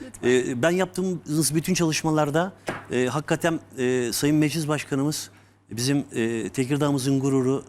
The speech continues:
Speaker 2: e, evladı Fatiha'nın medarı iftiharı, e, Sayın Profesör Doktor Mustafa Şentop hocamızın hakikaten, e, burada bize çok büyük yardımları, e, ve tenzipleri var. Kendisine teşekkür ediyorum bu çalışmaların hepsinde. E, dolayısıyla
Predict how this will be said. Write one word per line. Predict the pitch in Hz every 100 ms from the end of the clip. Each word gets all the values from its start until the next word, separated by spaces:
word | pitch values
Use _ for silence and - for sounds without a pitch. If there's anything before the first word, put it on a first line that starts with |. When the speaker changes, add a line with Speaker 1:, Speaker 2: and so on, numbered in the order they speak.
| -
Speaker 2:
e, |
evladı | 117 113 123 135 131
Fatiha'nın | 123 131 117 127 135 131 -
medarı | 123 131 135
iftiharı, | 127 - 127 131 160 - - _ _ -
e, |
Sayın | - 147
Profesör | 139 143 139 151
Doktor | 147 -
Mustafa | 147 - 147
Şentop | 135 165 151 135
hocamızın | 139 139 135 156 170 - - _
hakikaten, | 135 - 139 143 147 - - - _
e, | 107 110 113 113
burada | 139 139 139 -
bize | 110 131
çok | - 156
büyük | 131 120
yardımları, | 127 123 123 123 156 - -
e, | 107 110 110 104 - 110
ve | 127
tenzipleri | 135 127 120 135 135
var. | 151 - - _ _ -
Kendisine | 131 - 151
teşekkür | - 127 127 147
ediyorum | 143 127 120
bu |
çalışmaların | 120 123 117 127 120 117
hepsinde. | 131 - 127 120 143 - - - _ _ -
E, | 120 123 117
dolayısıyla | 139 160 151 185 165 165